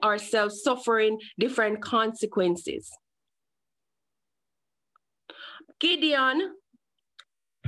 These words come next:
heard the voice of God in Judges six. He knew what God was saying, but he kept on, because of fear, kept on throwing out different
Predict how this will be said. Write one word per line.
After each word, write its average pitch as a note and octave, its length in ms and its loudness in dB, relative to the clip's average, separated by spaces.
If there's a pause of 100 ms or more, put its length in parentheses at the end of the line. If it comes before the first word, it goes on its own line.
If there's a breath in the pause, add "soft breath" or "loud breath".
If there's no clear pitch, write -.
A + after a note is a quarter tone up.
(140)
heard D#4 420 2
the C#4 80 0
voice G#3 400 0
of E3 200 0
God - 340 0 (100)
in F#3+ 200 2
Judges E3+ 520 0
six. - 400 -6 (560 loud breath)
He C#4+ 140 2
knew D#4+ 360 2
what A#3 300 0
God F#3+ 220 2
was F#3 260 0
saying, E3 420 0
but C4 200 0
he C#4+ 260 -2
kept D4+ 380 -2
on, G#3+ 320 2 (160)
because D#4 500 0
of D#4 140 2 (140)
fear, F3 380 2 (440 loud breath)
kept - 320 -2
on G#3+ 280 2
throwing C#4 680 0
out A3+ 200 2 (100)
different A3 480 0